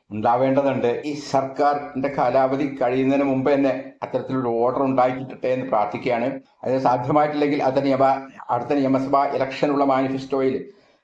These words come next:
ആ, ഇരു മുന്നണികളെ കൊണ്ടും അത്തരത്തിലുള്ള ഒരു, ആ, വാഗ്ദാനം, നിർദ്ദേശം ഉൾപ്പെടുത്താൻ വേണ്ടിയുള്ള ശ്രമങ്ങൾ കൂടി ഈ പ്രായപരിധി കഴിയാറായ ഉദ്യോഗാർത്ഥികളുടെ കൂട്ടായ്മകൾ നടത്തേണ്ടതുണ്ട്.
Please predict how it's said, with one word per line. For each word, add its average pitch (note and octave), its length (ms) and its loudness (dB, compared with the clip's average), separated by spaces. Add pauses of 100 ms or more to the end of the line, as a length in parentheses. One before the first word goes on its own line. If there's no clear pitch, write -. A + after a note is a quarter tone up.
(120)
ആ, G2 300 0
ഇരു C#3+ 140 2
മുന്നണികളെ D3 500 2
കൊണ്ടും C#3 340 0
അത്തരത്തിലുള്ള C#3 800 0
ഒരു, C3 440 -2 (320)
ആ, G#2+ 60 -2
വാഗ്ദാനം, A#2 840 0
നിർദ്ദേശം C3 720 -2 (260)
ഉൾപ്പെടുത്താൻ C#3 640 0
വേണ്ടിയുള്ള C3 680 2 (100)
ശ്രമങ്ങൾ C3 380 2
കൂടി C3 480 -4 (220)
ഈ - 80 -6
പ്രായപരിധി B2+ 480 0
കഴിയാറായ B2+ 400 4
ഉദ്യോഗാർത്ഥികളുടെ B2+ 680 0
കൂട്ടായ്മകൾ A#2 760 -2
നടത്തേണ്ടതുണ്ട്. A#2 920 0